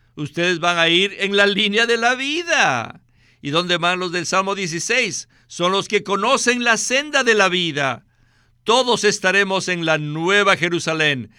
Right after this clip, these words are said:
la ciudad de aguas vivas. Es maravilloso. Es tan claro. La Biblia es extraña porque inmediatamente después de Génesis tres, Adán tuvo dos hijos, Abel el segundo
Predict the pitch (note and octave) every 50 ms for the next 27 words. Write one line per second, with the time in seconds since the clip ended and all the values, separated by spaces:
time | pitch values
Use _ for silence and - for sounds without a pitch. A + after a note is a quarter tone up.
0 | - - - G3+ G3+ G3 F3+ - - G3+ G3+ G3 F3+ D#3 G#3+ A3 G3 D#3+ D3 A#2+
1 | B2+ A2+ - _ _ _ D#3 D3+ F#3+ F#3+ F#3+ C#3 F#3+ F#3+ G#3+ G#3+ F#3 D#3 D#3 E3
2 | E3 D#3+ C#3+ C3 E3 F3 E3 C#3 B2 B2 A#2 A2+ G#2+ G2+ - - - _ _ _
3 | _ _ - B3 - - F3 D#3 D3 C3 B2+ B2 A#2+ A#2+ A2+ A#2 C#3 D#3 G3 G#3+
4 | - - - C#3 A#2+ G#2 - - _ _ _ _ _ _ _ _ _ _ _ _
5 | _ _ _ _ - F#3 G#3+ G#3 - - B3+ C4+ D4 D4+ B3 - D#3 D3+ D#3+ G#3+
6 | B3+ - B2+ A2+ - - - _ _ _ _ _ _ _ _ _ _ _ _ _
7 | _ - C#3+ D3+ D#3 G3+ C4+ C#4 B3 G#3 F#3 D#3 - - - - E3 C#3+ - -
8 | - - C3+ C3 B2 B2 A#2 A#2+ A#2+ - C3 C#3 B2+ - D3 C#3+ C3+ C3+ D3 F3+
9 | A3+ G#3+ G3+ F#3 F3+ F#3+ F#3 - F#3 F3 D#3+ - - - F3 F3 D3+ D#3 C#3 -
10 | D#3+ E3+ E3+ C#3+ B2 C#3 B2 - - - D3+ C#3 C3 B2+ B2+ B2 - - - _
11 | _ _ _ _ _ _ - - D#3 D#3 F3+ G3 F#3+ E3 - F#3+ F#3 F3 F3+ E3
12 | F3+ F3+ D3+ - - G3 D#3 - - A#2 G#2+ G#2+ A2 - - _ _ _ - B2+
13 | C3 B2+ D3+ F3 G3 F#3+ F3+ E3 - - E3 D3 D3 D3+ D3 C#3 B2+ B2+ C3 C#3
14 | D3 D3+